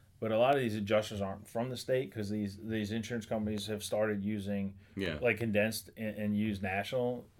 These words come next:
Speaker 1: adjusters that do multiple states, and they really don't know the law in each individual state. Um, so they'll do that, and they'll still do it, which is totally, that's bad faith. That's when the bad faith comes into play.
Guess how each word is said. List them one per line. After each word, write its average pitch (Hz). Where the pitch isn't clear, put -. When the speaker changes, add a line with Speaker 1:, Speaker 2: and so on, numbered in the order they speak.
Speaker 1:
adjusters 110
that 98
do 104
multiple 101
states, 98
and 98
they 95
really 98
don't 95
know 98
the 92
law 95
in 95
each 95
individual 95
state. 95
Um, 92
so 110
they'll 110
do 107
that, 104
and 101
they'll 101
still 123
do 117
it, 107
which 98
is -
totally, 135
that's 139
bad 123
faith. 117
That's 101
when 123
the 120
bad 117
faith 127
comes 95
into 90
play. 69